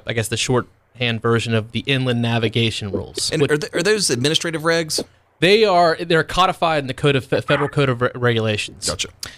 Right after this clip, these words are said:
Speaker 1: And as far as the law enforcement aspect of it, you'll have the North Carolina Wildlife Resources Commission, what may investigate something, or the United States Coast Guard. Now, with respect to, you know, there could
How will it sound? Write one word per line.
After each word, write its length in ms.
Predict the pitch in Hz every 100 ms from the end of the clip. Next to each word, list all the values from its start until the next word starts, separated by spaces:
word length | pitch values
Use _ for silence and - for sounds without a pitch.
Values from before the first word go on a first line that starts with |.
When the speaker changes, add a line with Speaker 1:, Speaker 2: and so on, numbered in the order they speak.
| _ -
Speaker 1:
And 460 | 131 131 131 131
as 180 | - 131
far 220 | - 214
as 100 | 170
the 120 | 160 139
law 200 | 170 226
enforcement 480 | 185 147 131 131
aspect 480 | 120 117 - 123 -
of 160 | 120 117
it, 140 | 120
you'll 180 | 143 131
have 360 | 135 127 123 117
the 200 | 120 120
North 220 | 139 131
Carolina 440 | - 139 131 127
Wildlife 480 | 120 120 117 113 -
Resources 420 | 147 165 156 151
Commission, 640 | - 147 139 151 131 127 - -
what 180 | 139
may 160 | 147 135
investigate 600 | 127 135 131 131 135 107
something, 420 | 131 123 127 120 - - _ _ -
or 420 | 147 143 139 139
the 120 | 127
United 260 | 127 127 120
States 260 | 127 117
Coast 300 | - 156 147
Guard. 260 | - 65 - _ _ _ _ -
Now, 360 | 127 123 123 - 127 _ _ _
with 160 | 165 -
respect 420 | 143 - 226 - -
to, 320 | 156 143 135
you 80 | 143
know, 100 | 135
there 120 | -
could 220 | - 247